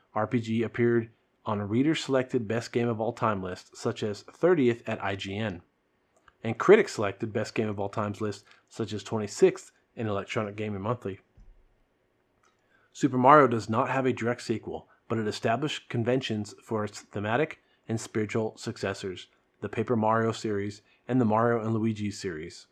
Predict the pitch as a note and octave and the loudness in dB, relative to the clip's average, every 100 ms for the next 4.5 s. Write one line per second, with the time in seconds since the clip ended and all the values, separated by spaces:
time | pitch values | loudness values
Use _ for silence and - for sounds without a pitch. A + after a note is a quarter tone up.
0 | _ _ _ _ _ _ A2 - A#2+ D3 | _ _ _ _ _ _ -4 0 2 4
1 | F#3 D3 A#2 A2+ B2+ C#3 A2+ G2+ A#2 - | 4 2 2 2 2 2 0 0 -2 -6
2 | A#2+ G#2+ A#2 A#2 G#2+ G2+ G2 G#2 _ _ | -4 -2 -2 -2 -2 -2 -4 -10 _ _
3 | - A#2+ D3+ C#3 A#2+ A#2 G#2+ G#2+ A#2 - | -6 -4 0 4 4 4 0 -2 -4 -4
4 | D3 - C#3 G#2+ A#2+ | -8 0 2 2 0